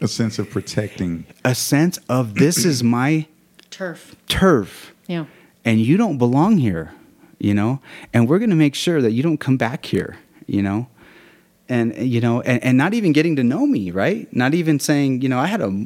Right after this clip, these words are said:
Speaker 2: leather jacket and I was, you know, decked out. I thought that was cool. I thought that was gonna get me some acceptance,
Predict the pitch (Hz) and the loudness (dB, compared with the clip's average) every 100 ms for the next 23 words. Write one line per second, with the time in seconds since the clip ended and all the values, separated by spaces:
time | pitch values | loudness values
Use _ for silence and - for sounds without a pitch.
0 | - 95 117 139 131 123 127 143 147 123 | -8 -2 -2 -2 -4 -6 -4 -4 -2 -4
1 | 104 101 127 139 101 127 160 _ - 113 | -6 -8 -4 -4 -4 -8 -12 _ -2 -2
2 | 113 107 123 156 - 117 113 92 101 - | 0 -2 0 -2 -4 -4 -2 -4 -8 -8
3 | 113 139 131 110 107 104 101 - 101 101 | -6 -4 -4 -6 -4 -4 -2 0 0 2
4 | 101 92 98 - 98 - 95 - 147 185 | 0 2 0 0 -2 0 -2 2 0 0
5 | - | -10